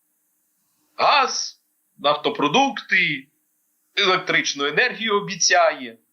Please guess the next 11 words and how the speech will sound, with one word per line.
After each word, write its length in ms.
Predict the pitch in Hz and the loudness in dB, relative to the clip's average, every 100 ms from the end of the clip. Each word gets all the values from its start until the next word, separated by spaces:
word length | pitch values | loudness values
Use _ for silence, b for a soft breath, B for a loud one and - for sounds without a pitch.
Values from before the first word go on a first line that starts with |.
| _ _ | _ _
Але 400 | 156 196 175 143 | 0 2 2 0
ми 120 | 214 | -4
ж 100 | 220 | -2
знаємо, 460 | 254 285 240 180 151 | 0 2 0 -4 -6
де 140 | 147 | -6
буває 720 | 147 131 135 120 113 104 92 | -6 -2 2 2 0 -6 -8
оцей 380 | 104 123 - 123 | -10 -6 0 0
самий 420 | 123 120 107 104 | 2 2 2 -4
дешевий 500 | 101 135 139 117 104 | -2 -2 0 -2 -2
сир. 400 | 101 - 120 - - _ _ _ _ | -2 0 -2 -2 -12 _ _ _ _
Напевно, 880 | 165 220 269 302 285 240 175 120 | -2 0 2 0 0 2 2 0